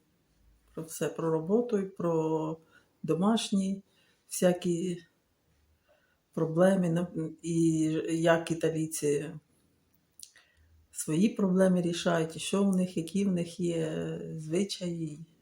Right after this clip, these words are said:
їда їхня, кухня. Так що запрошую до перегляду нового відео.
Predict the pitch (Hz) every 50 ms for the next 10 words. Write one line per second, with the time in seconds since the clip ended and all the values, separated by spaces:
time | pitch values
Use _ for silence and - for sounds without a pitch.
0 | _ - 151 151 160 151 156 175 185 196 202 180 180 180 180 - - 170 170 180
1 | 180 - _ _ _ _ _ - - - 196 190 185 - - 175 165 170 170 -
2 | _ _ _ _ _ - - - - - - - - - _ _ _ _ _ _
3 | _ _ _ - 170 160 - - 175 165 - 165 165 - - 170 170 170 - -
4 | 160 160 156 165 165 - - _ _ _ _ _ _ _ _ _ _ _ _ _
5 | _ _ _ _ - - - - - - _ _ _ _ _ _ _ _ _ _
6 | _ _ _ _ _ _ _ - _ _ _ _ - - 180 196 214 208 208 -
7 | 180 165 185 196 208 196 - 214 170 165 170 160 165 165 170 170 170 165 156 156
8 | 151 165 196 202 196 208 196 196 190 190 190 185